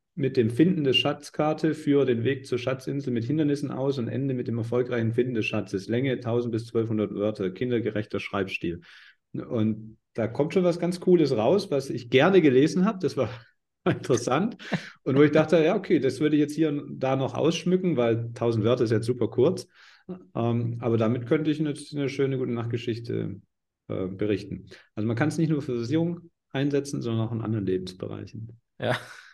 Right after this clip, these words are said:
Speaker 1: Das wollte ich damit sagen.
Speaker 2: Wobei an der Stelle könntest du wahrscheinlich auch einfach schnell bei irgendeinem Buchhändler deiner Wahl online ein E-Book, äh, herunterladen zum Thema Piraten. <laughs>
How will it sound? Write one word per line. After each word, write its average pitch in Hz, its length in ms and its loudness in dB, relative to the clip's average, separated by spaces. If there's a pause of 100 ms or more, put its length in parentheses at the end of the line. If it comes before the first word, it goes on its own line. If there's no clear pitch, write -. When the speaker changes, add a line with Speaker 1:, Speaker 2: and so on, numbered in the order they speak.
(180)
Speaker 1:
Das - 160 -2
wollte 104 160 0
ich 95 60 -6
damit 98 240 -6
sagen. 104 380 -8 (360)
Speaker 2:
Wobei 113 300 6
an 110 100 4
der 120 120 6
Stelle 120 280 2
könntest 120 320 0
du 117 60 -2
wahrscheinlich 107 420 0
auch 104 120 0
einfach 104 240 -2
schnell 104 240 0
bei 101 380 0 (440)
irgendeinem 117 480 2
Buchhändler 117 520 4
deiner 107 320 4
Wahl 117 220 6
online 110 520 2
ein 101 160 -6
E-Book, 120 460 -2
äh, 101 300 -2 (200)
herunterladen 104 680 2
zum 110 180 -8
Thema 107 220 2
Piraten. 104 460 -2 (300)
<laughs> - 100 0